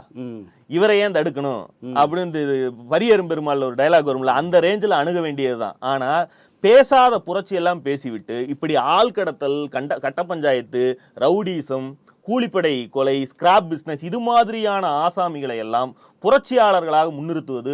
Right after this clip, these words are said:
Speaker 2: அப்படிங்கிறது வந்து தலித் அரசியல் ஆளுமையாக காட்டுவது அப்படிங்கிறது, தலித் அரசியல் என்றாலே இதுதானா?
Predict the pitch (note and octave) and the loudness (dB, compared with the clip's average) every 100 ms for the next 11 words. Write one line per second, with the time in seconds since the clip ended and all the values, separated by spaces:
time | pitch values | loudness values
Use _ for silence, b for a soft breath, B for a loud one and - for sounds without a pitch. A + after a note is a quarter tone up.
0 | A#2+ G#2+ A#2+ A2 F#2 F#2+ D#3+ D#3+ C3 D#3+ | -4 -4 -8 -8 -8 -8 -8 -4 4 4
1 | B3 D4 - E3 G3 F#3+ G3+ F3+ C#3 D#3 | 4 0 2 2 2 -2 -2 2 4 4
2 | F#3+ E3+ D#3+ D#3+ D3 B2+ D#3+ D3 D3 C3 | 4 0 -2 -2 0 0 0 0 -4 -2
3 | D3 A2+ - A#2+ A#2 B2+ A2 F#2+ A#2+ C3+ | -4 -4 -2 -2 -2 -6 -6 -6 -4 -4
4 | b b b _ B2 F3 C4+ C#4+ A3 F3 | b b b _ 4 6 6 4 4 4
5 | A3+ B3 A#3+ F#3+ F#3 F3+ F3+ F#3+ E3 D#3+ | 4 0 0 2 4 6 6 4 2 2
6 | C3 B2+ | 2 0